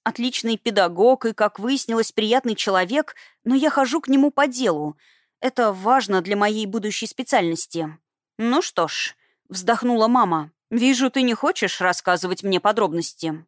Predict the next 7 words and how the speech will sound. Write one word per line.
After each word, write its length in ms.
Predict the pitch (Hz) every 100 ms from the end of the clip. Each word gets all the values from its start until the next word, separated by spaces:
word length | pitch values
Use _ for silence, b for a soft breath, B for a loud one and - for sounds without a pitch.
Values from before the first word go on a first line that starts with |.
| _
А 120 | 277
ведь 280 | 277 - 247
раньше 400 | 254 277 285 269
мы 140 | 262
делились 500 | 233 247 277 269 -
абсолютно 480 | 262 247 247 262 202
всем. 460 | - - 269 220